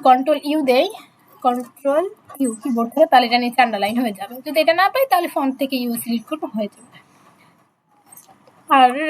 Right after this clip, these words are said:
আমরা এখানে দেখতে পাচ্ছি অসংখ্য, অসংখ্য টুলস যা আমরা ব্যবহার করব, ফন্ট, প্যারাগ্রাফ, অনেক অসংখ্য টুলস আছে যেগুলো আমরা ব্যবহার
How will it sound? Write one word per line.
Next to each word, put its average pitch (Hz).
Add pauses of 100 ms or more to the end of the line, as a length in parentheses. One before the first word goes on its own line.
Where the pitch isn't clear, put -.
(220)
আমরা 294 (200)
এখানে 294 (100)
দেখতে 262
পাচ্ছি 277 (140)
অসংখ্য, 339 (140)
অসংখ্য 302
টুলস 269 (200)
যা 220 (140)
আমরা 226 (100)
ব্যবহার 233 (100)
করব, 214 (400)
ফন্ট, 226
প্যারাগ্রাফ, 226 (100)
অনেক 254
অসংখ্য 302
টুলস 240
আছে 247 (440)
যেগুলো 269
আমরা 269
ব্যবহার 269